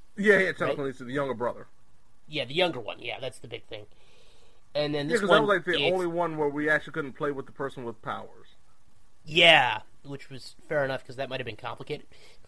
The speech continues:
Speaker 2: <laughs>
Speaker 1: Yeah.
Speaker 2: Giving characters telekinesis is tricky.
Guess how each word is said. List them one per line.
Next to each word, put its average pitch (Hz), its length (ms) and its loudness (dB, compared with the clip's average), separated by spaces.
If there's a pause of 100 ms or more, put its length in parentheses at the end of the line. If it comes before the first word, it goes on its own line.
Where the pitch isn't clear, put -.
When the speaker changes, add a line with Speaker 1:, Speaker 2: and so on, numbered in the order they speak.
(340)
Speaker 2:
<laughs> - 240 -8
Speaker 1:
Yeah. 165 280 2
Speaker 2:
Giving 170 220 -4
characters 160 340 -4
telekinesis 135 580 -4
is 113 120 -12
tricky. 123 380 -10